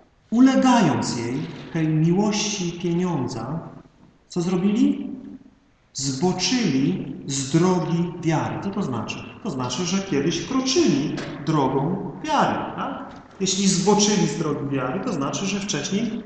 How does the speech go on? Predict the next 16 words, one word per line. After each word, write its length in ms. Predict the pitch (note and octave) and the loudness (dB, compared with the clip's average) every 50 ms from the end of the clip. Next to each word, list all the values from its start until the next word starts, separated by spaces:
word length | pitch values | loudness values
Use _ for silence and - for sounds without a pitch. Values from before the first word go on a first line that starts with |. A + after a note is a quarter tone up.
| - - | 0 4
byli 600 | F4 E4+ D4 C4 G3+ D#3+ D3 - - - - - | 6 6 6 8 6 6 4 2 0 -4 -4 -2
na 80 | F#3 E3+ | -2 0
drodze 400 | D3+ F3 F3 D#3+ C#3+ - D3+ C#3 | 0 2 2 0 0 0 -2 0
wiary. 420 | D3 D3+ C#3+ - - - - - - - - - - - - - - - - - - - _ - | 0 0 2 2 0 0 -2 -4 -6 -8 -10 -12 -16 -18 -18 -20 -20 -20 -20 -20 -20 -20 _ 0
Umiłowali 880 | G#3 G#3 A3 A3+ A3+ A3 A3 A3 G#3+ - A#3 A#3+ G#3+ E3 D3 D3 E3 F#3+ G#3 G3+ - - - - - - - _ _ _ _ - | 2 4 6 6 6 4 4 2 0 0 2 2 2 2 0 0 -2 -2 -2 -4 -6 -8 -10 -12 -14 -18 -20 _ _ _ _ -8
pieniądze 680 | F3+ E3 E3 D#3+ D3+ C#3 C3+ C3 B2+ C3+ D3+ F#3+ G3+ E3 G3 | -6 -4 -4 -2 -4 -4 -4 -6 -6 -6 -6 -6 -6 -2 -2
i 280 | G3+ A3+ B3 A3 G3 - - - - - - - - _ _ _ | 0 0 0 -2 -4 -6 -8 -10 -12 -14 -16 -20 -20 _ _ _
zboczyli, 840 | - B3 C4+ D4 E4+ D#4 D#4+ D#4+ F#4+ F#4 E4 C4 - - - - - | -6 -4 0 2 2 2 4 4 6 6 6 6 4 2 0 -2 -2
zeszli 440 | - E4 D#4+ D#4+ - - - - D3+ | 0 2 2 2 2 2 0 0 0
z 80 | C#3 - | -2 -2
drogi 340 | C#3+ C#3+ C3 A#2+ B2+ B2 A2+ | -2 -2 -2 -4 -4 -4 -4
wiary. 380 | A#2+ A#2 G#2+ G#2 G#2+ - - - - - - _ _ _ _ _ _ _ | -4 -6 -6 -6 -8 -10 -12 -14 -16 -18 -20 _ _ _ _ _ _ _
I 400 | - A#3 C4+ D4 C#4+ - - - - - - - - - - - - - _ | 2 4 6 6 6 4 0 -4 -8 -8 -10 -12 -12 -14 -16 -18 -20 -12 _
uwikłali 720 | - G3+ D#3+ D#3 E3 - E3 - G3+ G#3 G#3+ G#3+ G3+ G3 F#3+ | -2 0 0 0 0 -2 -2 -2 0 2 2 4 4 4 4
się 220 | G3 - F#3+ F3 | 4 2 0 2
sami 500 | E3 - - - - - C4+ F3+ B2 G#2+ | 2 2 2 2 2 0 0 0 0 -2